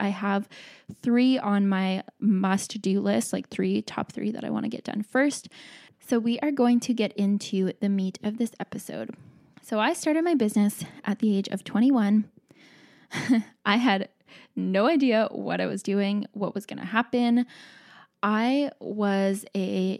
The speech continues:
university student. I was in my third year of university. I had already changed programs twice. So sorry, I was <laughs> into my third year of the deg-, the degree that I finally settled on. I was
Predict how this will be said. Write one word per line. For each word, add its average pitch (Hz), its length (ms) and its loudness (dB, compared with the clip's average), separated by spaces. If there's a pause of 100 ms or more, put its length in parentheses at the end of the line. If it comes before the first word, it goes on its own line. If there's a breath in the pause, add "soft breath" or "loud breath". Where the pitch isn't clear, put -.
university 220 640 0
student. 202 460 -4
I 208 100 -4
was 202 100 -2
in 196 80 0
my 202 100 2
third 202 280 -4
year 233 160 2
of 262 100 0
university. 208 720 0 (500)
I 214 60 0
had 208 240 -2
already 214 320 2
changed 226 440 -2
programs 214 520 0
twice. - 520 -6 (540 soft breath)
So - 220 -4
sorry, - 260 -2
I - 140 0
was 196 180 -4 (420)
<laughs> 226 420 0
into 226 240 4
my 190 180 2 (100)
third 175 280 0
year 160 360 -4
of - 240 -4
the - 80 -6
deg-, - 220 -16 (220)
the 190 100 -2
degree 185 380 -6
that 113 140 -6
I 101 80 -2
finally - 400 -6
settled - 380 -6
on. 294 300 -2 (540 loud breath)
I 202 300 2
was 202 380 -4